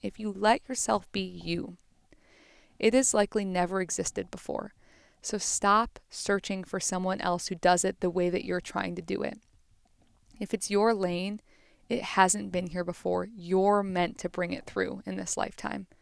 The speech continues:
And that should be the most inspiring thing in the world, because each of us is here for a very unique purpose, whether you're here to start a business or just be an incredible parent,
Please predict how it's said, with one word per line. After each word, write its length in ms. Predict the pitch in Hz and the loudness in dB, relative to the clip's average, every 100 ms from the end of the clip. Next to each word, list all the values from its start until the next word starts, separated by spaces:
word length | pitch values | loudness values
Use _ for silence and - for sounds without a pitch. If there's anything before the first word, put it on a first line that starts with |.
| _ _ _ _ _ _ _ _ - - - - _ _ _ - | _ _ _ _ _ _ _ _ -20 -20 -20 -20 _ _ _ -2
And 160 | 233 220 | 4 6
that 160 | 269 | 6
should 140 | - 269 | 4 4
be 100 | 269 | 4
the 80 | |
most 300 | 220 214 220 | 6 4 4
inspiring 520 | 226 - 196 190 190 180 | 2 4 4 4 2 -2
thing 200 | 180 170 | -4 -2
in 80 | |
the 80 | 170 | -4
world, 400 | 175 170 170 - - - - | 0 0 0 -4 -14 -20 -6
because 380 | 202 202 196 - - - | 0 2 0 -2 -14 -8
each 240 | 220 247 - | 0 2 6
of 160 | 254 | 6
us 200 | 190 185 | 6 6
is 140 | 190 - | 2 -2
here 200 | - 180 | -2 -4
for 180 | - 180 | -2 -4
a 60 | |
very 300 | 165 175 180 | 0 0 0
unique 380 | 175 175 175 - | -2 -6 -6 -6
purpose, 500 | - 185 190 180 - | -6 -2 -2 -4 0
whether 200 | 190 214 | 0 0
you're 180 | 208 214 | -2 -4
here 240 | - 208 | -2 -4
to 80 | 202 | -4
start 240 | - 202 208 | 0 2 2
a 40 | |
business 440 | 180 190 220 208 | 0 -2 0 -2
or 80 | - | -2
just 260 | - 202 - | -2 -4 -4
be 140 | 240 | -2
an 80 | 262 | -2
incredible 600 | 247 - - 220 247 220 | -2 -6 -12 -10 -6 -8
parent, 640 | - - 185 180 190 - | -8 -6 -4 -4 -8 -14